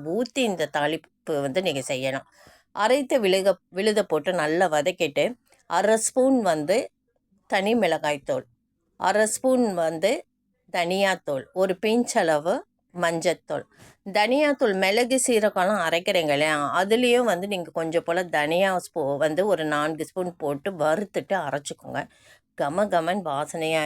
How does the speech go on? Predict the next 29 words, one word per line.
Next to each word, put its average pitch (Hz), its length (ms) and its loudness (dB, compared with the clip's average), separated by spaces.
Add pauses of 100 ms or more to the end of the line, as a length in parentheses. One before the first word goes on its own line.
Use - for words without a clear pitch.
இருக்கும். 180 300 -4 (160)
தேவையான 208 480 2
அளவு 160 220 0 (160)
உப்பு, 208 320 -4 (140)
ரெண்டு 156 280 0
கிளாஸ் 156 220 0 (120)
தண்ணி 156 340 0
விட்டுருக்கேன். 156 520 -4 (400)
அவ்வளோதான். 165 480 0 (120)
நல்லா 202 440 0 (540)
சுருள 262 280 2 (120)
சுருள 185 260 2 (260)
நல்லா 175 240 2 (240)
எண்ணெய் 240 400 2
பிரிஞ்சு 180 380 0 (140)
கொதிக்க 190 480 0
விட்டு 151 260 -2 (260)
இறக்குங்க. 143 420 -2 (340)
எண்ணெய் 165 360 0
மேலே 175 280 2 (100)
மிதக்கணும். 160 580 -4
பச்சை 180 320 -4 (140)
கருவேப்பிலை 170 540 0 (100)
ஒரு 143 200 -6
கொத்து 165 300 -4 (460)
தூவி 254 240 2 (100)
விட்டு 156 200 -2 (140)
இறக்குங்க. 139 380 -8 (440)
மழை 233 220 2